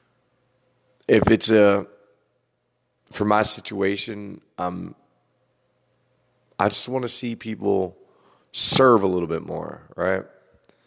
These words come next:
And not even serve me, but have the ideology of just serving and pick serving, right? Let's not pick staring at cell phones. Let's pick serving.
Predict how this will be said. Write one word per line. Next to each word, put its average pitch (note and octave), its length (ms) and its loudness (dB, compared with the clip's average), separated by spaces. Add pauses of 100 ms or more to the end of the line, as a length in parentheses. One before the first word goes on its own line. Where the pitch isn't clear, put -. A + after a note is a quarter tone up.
(420)
And A#2 280 0
not C3+ 200 2
even B2 380 -4 (260)
serve A2+ 440 -4
me, A2+ 520 -2
but G2 220 0
have A2+ 240 2
the A2 120 2
ideology G2+ 640 0
of F#2 120 -8
just - 220 -8
serving F2 580 -4 (320)
and F#2+ 180 -6
pick A#2+ 260 -2
serving, G2+ 600 -2 (800)
right? G2+ 280 2
Let's F#2+ 240 -2
not G2+ 260 0
pick G2+ 200 -4
staring G2 340 -4
at - 80 -10
cell G#2 280 2
phones. F#2+ 420 -4
Let's F2+ 140 -10
pick - 280 -8
serving. F2+ 640 -6